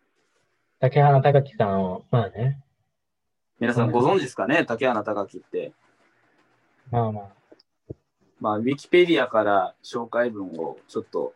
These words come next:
Speaker 2: マツク読んでもらっていいですか？
Speaker 1: はい。まあ、大手アイティー外資系の企業で、ウェブマーケティングとかをずっとやってて、まあ、まあ、一人で、一人でっていうか、まあ、まあ、その経験もあって、エスイーオーとか、リスティングの業務委託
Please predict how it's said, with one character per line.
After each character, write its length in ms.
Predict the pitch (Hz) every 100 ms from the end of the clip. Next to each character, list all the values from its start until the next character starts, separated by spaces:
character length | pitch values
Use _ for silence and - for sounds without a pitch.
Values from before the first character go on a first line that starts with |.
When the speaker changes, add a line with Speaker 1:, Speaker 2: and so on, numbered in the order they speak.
| -
Speaker 2:
マ 140 | 113
ツ 120 | -
ク 80 | -
読 160 | 90 95
ん 60 |
で 80 | 98
も 100 | 110
ら 60 | 104
っ 40 |
て 100 | -
い 20 |
い 40 | -
で 60 |
す 80 | -
か？ 80 | - _ _ _ -
Speaker 1:
は 80 | 120
い。 100 | -
ま 80 | 156
あ、 120 | 135
大 120 | 143
手 160 | - 151
ア 80 | 135
イ 120 | 139
テ 100 | 143
ィ 160 | 143 139
ー 40 |
外 160 | 131 131
資 120 | -
系 140 | 131
の 100 | 127
企 140 | 135 143
業 140 | 127
で、 220 | 160 117
ウ 20 |
ェ 140 | 107 147
ブ 80 | 190
マ 140 | 214
ー 40 |
ケ 140 | 196 147
テ 120 | 131
ィ 40 | 110
ン 60 |
グ 80 | 98
と 100 | 98
か 160 | 101 95
を 60 | 98
ず 120 | - 113
っ 40 |
と 120 | -
や 80 | 95
っ 60 | -
て 100 | 117
て、 240 | 131 117
ま 80 | 131
あ、 120 | 113 _ _ _ -
ま 160 | 131
あ、 40 | 113
一 200 | - 180
人 120 | 139
で、 240 | 92 87 _ -
一 340 | - _ -
人 80 | 123
で 100 | 110
っ 20 |
て 120 | -
い 20 | 98
う 40 |
か、 100 | -
ま 80 | -
あ、 120 | - _ _ _ _ _ _ _ _ _
ま 120 | - 139
あ、 20 |
そ 100 | 139
の 80 | 127
経 160 | 143
験 160 | 147 143
も 100 | 151
あ 40 |
っ 40 | 156
て、 100 | 113
エ 60 |
ス 140 | 120 135
イ 120 | 131
ー 60 | 131
オ 60 | 127
ー 20 |
と 100 | 123
か、 280 | 101 - 101
リ 80 | -
ス 80 | -
テ 100 | 117
ィ 60 |
ン 80 | 110
グ 140 | 104 104
の 280 | 101 98 _
業 140 | - 113
務 140 | 107
委 60 | 110
託 440 | 98 - 98